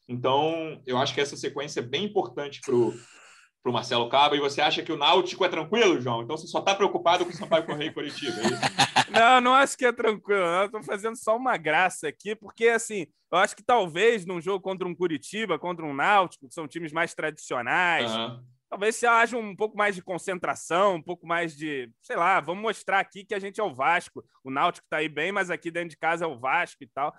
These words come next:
Speaker 1: Esse negócio de
Speaker 2: Enfim.
Speaker 1: mostrar que é o Vasco, a gente tá há vinte anos esperando isso aí,
Speaker 2: É,
Speaker 1: João.
Speaker 2: não, é. Não, eu só, tô só numa esperança, um delírio otimista aqui. Mas eu acho também que tem, tem uma coisa, né, cara, no, no Vasco, é que tá, a gente tem uma expectativa de que o Vasco se imponha,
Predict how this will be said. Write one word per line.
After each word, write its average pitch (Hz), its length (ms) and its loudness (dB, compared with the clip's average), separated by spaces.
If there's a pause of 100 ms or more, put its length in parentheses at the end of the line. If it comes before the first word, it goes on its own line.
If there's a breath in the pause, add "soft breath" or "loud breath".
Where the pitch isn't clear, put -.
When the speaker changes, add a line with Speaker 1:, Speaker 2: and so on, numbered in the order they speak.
Speaker 1:
Esse 123 140 -18
negócio 127 300 2
de - 60 -2
Speaker 2:
Enfim. 131 100 2
Speaker 1:
mostrar 131 300 2
que 143 100 0
é 131 40 6
o 120 80 4
Vasco, 127 240 2
a 139 60 -2
gente 120 80 -8
tá 139 100 2
há 135 40 0
vinte 127 320 -8
anos 135 180 -2
esperando 131 300 -2
isso 123 160 -6
aí, 110 100 0
Speaker 2:
É, 220 380 6
Speaker 1:
João. 190 100 4
Speaker 2:
não, 196 300 2
é. 180 320 2
Não, 220 220 0
eu 185 120 -4
só, 240 220 -2
tô 240 180 -4
só 247 220 -4
numa 269 120 -2
esperança, 202 680 -4
um 175 120 -8
delírio 175 640 -4
otimista 170 640 -10
aqui. 196 380 -10 (320)
Mas 196 140 -4
eu 240 80 2
acho 254 160 0
também 240 260 0
que 240 120 -16
tem, 240 340 -2
tem 202 100 -4
uma 220 200 0
coisa, 190 500 2
né, 160 140 -4
cara, 131 340 -2
no, 135 220 -10
no 139 180 -10
Vasco, 156 480 0 (180)
é 143 80 -8
que 175 160 -8
tá, - 220 -10
a 175 80 0
gente 196 220 -6
tem 214 100 0
uma 220 140 -2
expectativa 208 840 -2
de 190 120 -6
que - 120 -12
o 185 80 -6
Vasco 180 320 2
se - 140 -10
imponha, 190 680 2